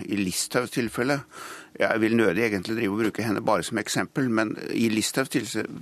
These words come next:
tilfelle, ettersom Tetzschner nevner det, så ble det i hvert fall klart at hun hadde hatt et sterkt engasjement i Drammen kommune,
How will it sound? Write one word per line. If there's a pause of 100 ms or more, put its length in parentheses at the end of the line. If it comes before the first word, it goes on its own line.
(140)
tilfelle,
ettersom
Tetzschner
nevner
det, (560)
så
ble
det
i
hvert
fall
klart
at
hun
hadde
hatt
et
sterkt
engasjement
i
Drammen
kommune,